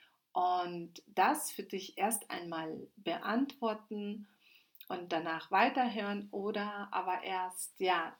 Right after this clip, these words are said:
nach der Podcast-Folge dich hinsetzen und dir ganz, ganz bewusst Gedanken darüber zu machen. Und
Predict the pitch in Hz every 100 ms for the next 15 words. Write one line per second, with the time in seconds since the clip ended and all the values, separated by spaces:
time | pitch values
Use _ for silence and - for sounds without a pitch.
0 | _ - 190 202 226 - - 185 180 180
1 | - 202 196 - 185 - - - 170 170
2 | 175 175 165 - - - - _ - 185
3 | 185 175 - - - 190 269 311 302 240
4 | 233 - - 220 214 - 196 190 175 175
5 | 180 202 233 - 196 196 202 - 180 -
6 | 202 220 - - - - 190 165 196 226
7 | 208 170 165 165 156 160 - 170 160 156
8 | 160 - 156 156 _ _ _ _ _ _
9 | _ - - - - - - _ 226 202
10 | 208 214 214 214